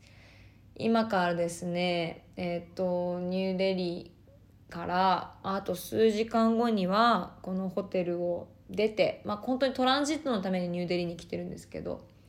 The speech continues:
出て、あるまた違う都市に、えー、出発します。はい。なので本当にたった数時間なんですけど、今私はホテルでですね、あの、インルームダイニング、え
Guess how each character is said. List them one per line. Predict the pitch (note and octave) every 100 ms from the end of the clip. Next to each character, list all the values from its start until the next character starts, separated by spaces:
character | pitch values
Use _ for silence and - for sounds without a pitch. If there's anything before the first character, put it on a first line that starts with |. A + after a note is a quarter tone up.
| - - - - - -
出 | G3 G3+
て、 | G3+ F3 -
あ | F#3+
る | F3+ F3
ま | E3+
た | F3 F3 E3+
違 | E3+ F#3+ F#3
う | F#3
都 | G3
市 | F#3+ F#3+
に、 | F3+ F3 - - -
え | F3 E3+ E3+ F3
ー、 |
出 | E3 - D#3+ -
発 | E3+ E3+ - F3
し | E3+ -
ま | F3 F3
す。 | F3 - - - - - - - - - - - - - - - - -
は | - F#3+
い。 | E3+ -
な | F3+
の | F#3 F3+
で | F3+
本 | F3+ F#3
当 | F#3+
に | F3+
た | F#3
っ | F3+
た | F#3
数 | F3 F#3
時 | E3+ F3+
間 | F3+ F3
な | F3
ん | F3
で | F3
す | E3+
け | - F3
ど、 | F#3 F3 - - - - -
今 | A#3 B3 G3
私 | F#3 G3+ A3
は | A#3
ホ | A3+ C4
テ | C4+
ル | A#3
で | F#3
で | D#3+ D#3+
す | -
ね、 | E3+ E3+ D#3+ D#3+ - - - - - -
あ | F3+ E3
の、 | E3 E3 E3 - - G1+ G1+ - - - - - - - - -
イ | A3 A#3+
ン |
ル | B3
ー | B3+
ム | B3
ダ | A#3+ A#3
イ |
ニ | G#3+ E3+
ン | D#3+
グ、 | D3+ D3 - -
え | F3+ E3+ - -